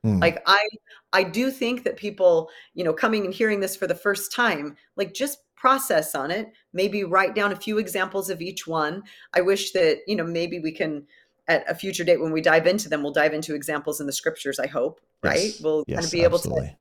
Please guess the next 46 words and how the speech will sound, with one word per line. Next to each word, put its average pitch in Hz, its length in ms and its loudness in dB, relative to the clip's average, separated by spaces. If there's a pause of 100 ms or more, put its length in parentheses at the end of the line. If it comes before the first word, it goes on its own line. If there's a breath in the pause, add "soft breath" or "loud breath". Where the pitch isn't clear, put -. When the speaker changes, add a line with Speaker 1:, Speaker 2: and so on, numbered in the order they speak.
(300)
Speaker 2:
do 233 60 2
some 220 180 0
of 170 120 0
that, 165 220 4
because 196 280 -2
I 190 80 2
think 247 320 -4
that 220 220 0
as 175 280 4
people 170 560 0 (140)
start 196 300 4
to 226 100 -8
even 208 360 -2
just 175 260 0
process 202 360 -2
through, 196 200 -4
"What 214 160 -4
types - 340 -4
of 226 100 -10
questions 165 480 -2
do 160 120 -4
I 151 60 -6
naturally 151 500 -4
ask? - 280 -2
Can 165 120 -8
I 143 60 -8
come 214 260 -2
up 220 160 -2
with 196 160 -6
examples 180 800 -6
of 156 280 -4
each 180 300 -12
one?" 185 260 0 (320 loud breath)
That's 185 200 2
an 196 180 -2
exercise 190 560 0
that - 100 -4
people 208 260 -4
could 170 140 -6
do 165 180 -4
leaving 175 400 -4
today 156 720 0 (400 soft breath)
that 160 180 6
would 170 160 4
help 185 360 0
them. 160 320 2